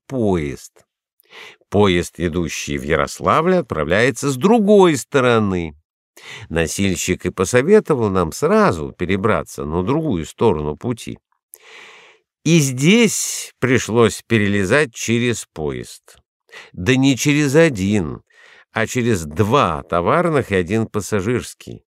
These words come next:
которыми были заставлены пути, прилегающие к противоположной платформе. Пришлось подлезать под товарные поезда, карабкаться через тормоз пассажирского поезда.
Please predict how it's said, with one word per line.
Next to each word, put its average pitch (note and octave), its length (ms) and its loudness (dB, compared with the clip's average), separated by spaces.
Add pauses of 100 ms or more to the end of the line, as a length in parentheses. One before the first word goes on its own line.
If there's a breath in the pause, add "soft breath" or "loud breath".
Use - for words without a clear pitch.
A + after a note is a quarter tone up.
(300 soft breath)
которыми E2 500 0
были D#2+ 280 -2
заставлены D#2 800 -4
пути, F3+ 440 -4
прилегающие G2+ 1000 -2 (320 soft breath)
к - 140 -20
противоположной G#2+ 1200 0
платформе. C#2+ 800 -6 (580 loud breath)
Пришлось C3 680 2 (140)
подлезать B2+ 680 2 (100)
под G#2 260 2
товарные C#3 800 2
поезда, C#2 680 -8 (680 loud breath)
карабкаться B2 800 -2
через G#2+ 420 -4
тормоз C3+ 580 2
пассажирского F#2 1080 -2
поезда. - 720 -14